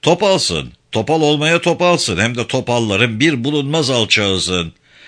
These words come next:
Vahit ayaklarının ucunda yükseldi. "Kalburlar çoğaldı, şunları saysana İsmail Ağa.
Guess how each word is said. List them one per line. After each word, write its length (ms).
Vahit 320
ayaklarının 600
ucunda 380
yükseldi. 720
"Kalburlar 600
çoğaldı, 460
şunları 360
saysana 460
İsmail 440
Ağa. 280